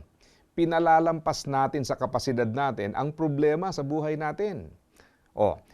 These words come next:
yung kayang solusyonan ngayon, pinagpapabukas. Kaya dumadami ang problema sa kinabukasan. Yung hindi naman dapat problema, ayaw bitawan, kagaya ng bisyo at maling pamumuhay,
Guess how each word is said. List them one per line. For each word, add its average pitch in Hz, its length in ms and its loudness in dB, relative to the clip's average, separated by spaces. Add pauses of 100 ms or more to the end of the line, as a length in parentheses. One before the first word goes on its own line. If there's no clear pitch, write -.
(160)
yung 120 160 0
kayang 135 500 2
solusyonan 135 560 -2
ngayon, 196 480 -2 (220)
pinagpapabukas. 110 1120 -2
Kaya 214 180 -2
dumadami 160 640 2
ang - 80 -10
problema 113 400 -2
sa 139 100 -8
kinabukasan. 151 800 -4 (480)
Yung 160 160 2
hindi 180 240 0
naman 170 300 -2
dapat 151 340 0
problema, 165 720 -2
ayaw 113 300 2
bitawan, 117 720 0
kagaya 113 400 0
ng 98 240 -6
bisyo 113 460 -4
at 85 180 -12
maling 127 220 -2
pamumuhay, 139 720 -4